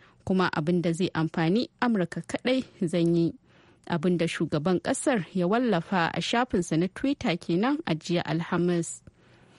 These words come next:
Trump, wanda a lokuta da dama ya zargi hukumomin leƙen asirin Amurka da kasancewa wani ɓangare na masu adawa da shugabancinsa, ya ce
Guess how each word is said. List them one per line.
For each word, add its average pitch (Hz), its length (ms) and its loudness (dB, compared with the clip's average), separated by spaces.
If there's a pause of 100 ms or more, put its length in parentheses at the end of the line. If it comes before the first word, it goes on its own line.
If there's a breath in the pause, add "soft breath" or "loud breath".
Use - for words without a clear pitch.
(140 soft breath)
Trump, 349 400 4
wanda 269 600 2
a 160 60 -2
lokuta 208 580 0
da 147 80 -2
dama 277 440 2 (120)
ya 302 140 2
zargi 180 500 0
hukumomin 269 680 0
leƙen 208 420 -2
asirin 170 420 -2 (140)
Amurka 185 580 0 (600 loud breath)
da 190 100 0
kasancewa 185 920 0
wani 185 220 2
ɓangare 269 720 2
na 226 100 0
masu 180 400 0
adawa 254 560 0
da 214 100 0
shugabancinsa, 170 1120 -2 (800 soft breath)
ya 247 160 0
ce - 160 0